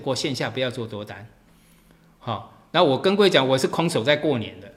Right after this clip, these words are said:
啊，这个，这个 A 股啊，啊，但是呢，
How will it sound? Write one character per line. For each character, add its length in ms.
啊， 160
这 140
个， 420
这 100
个 120
A 160
股 180
啊， 80
啊， 100
但 160
是 160
呢， 300